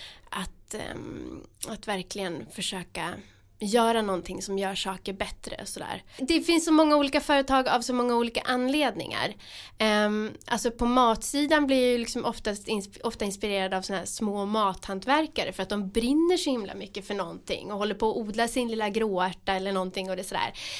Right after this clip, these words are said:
Ehm, och där kan man liksom bli väldigt inspirerad av hantverket och passionen och det här småskaliga i det. Ehm,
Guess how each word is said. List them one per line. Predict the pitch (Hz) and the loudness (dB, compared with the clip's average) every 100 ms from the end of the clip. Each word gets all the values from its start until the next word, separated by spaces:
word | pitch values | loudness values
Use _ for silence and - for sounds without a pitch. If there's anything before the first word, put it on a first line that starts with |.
| - - | -10 -8
Ehm, | - 196 190 190 190 - | -2 2 2 2 -2 -4
och | 214 | -2
där | 220 | -2
kan | 214 254 | 0 0
man | 247 | 0
liksom | 247 247 | 0 0
bli | |
väldigt | 240 226 214 | 0 0 -2
inspirerad | 196 - 208 190 185 185 | -4 -4 -4 -2 -4 -4
av | 180 190 | -4 -4
hantverket | - 233 214 202 233 220 220 220 | -2 -2 -2 -2 -2 -2 -4 -10
och | - | -8
passionen | 220 - 233 214 214 202 | -6 -2 -2 -2 -6 -8
och | 208 | -10
det | 202 | -8
här | 190 | -8
småskaliga | 196 226 208 196 240 240 208 190 | -8 -8 -8 -4 -2 0 -2 -6
i | 208 | -4
det. | 269 - 202 226 - - - - - | -4 0 -2 -4 -14 -12 -10 -10 -8
Ehm, | - 208 202 202 196 | -2 0 2 0 -2